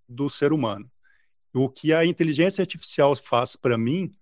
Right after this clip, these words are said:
é substituir algumas funções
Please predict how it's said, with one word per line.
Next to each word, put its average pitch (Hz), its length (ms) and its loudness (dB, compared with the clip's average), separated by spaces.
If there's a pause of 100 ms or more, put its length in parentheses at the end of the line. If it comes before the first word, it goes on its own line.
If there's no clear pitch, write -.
(500)
é 123 960 2 (320)
substituir 196 1000 -2 (1900)
algumas 175 800 0
funções 165 1080 -2